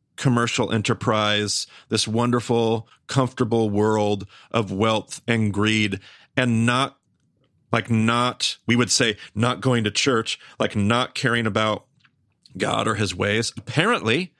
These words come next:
they're celebrating the festivals. They're doing the, the new moons. They're bringing the offerings. They're engaging in all the church stuff.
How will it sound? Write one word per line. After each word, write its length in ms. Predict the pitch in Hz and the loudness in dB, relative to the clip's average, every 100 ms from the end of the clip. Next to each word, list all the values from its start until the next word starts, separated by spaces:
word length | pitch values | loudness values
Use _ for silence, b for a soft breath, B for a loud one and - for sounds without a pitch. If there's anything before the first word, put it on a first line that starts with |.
| b b b | b b b
they're 140 | - 151 | 0 2
celebrating 640 | - - 196 220 147 160 | 2 2 2 2 0 0
the 80 | 170 | -2
festivals. 600 | 185 185 - 98 - - B B B | -2 -2 -4 -6 -6 -10 B B B
They're 120 | 135 | 2
doing 440 | 151 101 143 185 180 | 2 2 2 2 2
the, 220 | 165 147 - | 2 0 -2
the 220 | 127 131 | -2 2
new 180 | 139 165 | 2 2
moons. 320 | 113 - - B B | 0 -2 -10 B B
They're 160 | 127 143 | 0 0
bringing 640 | 104 107 147 170 156 147 | 0 0 2 2 0 2
the 160 | 127 135 | 0 0
offerings. 640 | 127 147 - 101 135 - B B | -2 -2 -4 -8 -8 -14 B B
They're 180 | - 135 | 0 2
engaging 880 | 139 123 104 123 160 202 135 120 120 | 2 -2 0 2 2 0 0 0 0
in 160 | 120 117 | 0 0
all 220 | 123 139 | 0 0
the 100 | 131 | -2
church 320 | - 196 - | 0 0 0
stuff. 380 | - - - | -4 -6 -8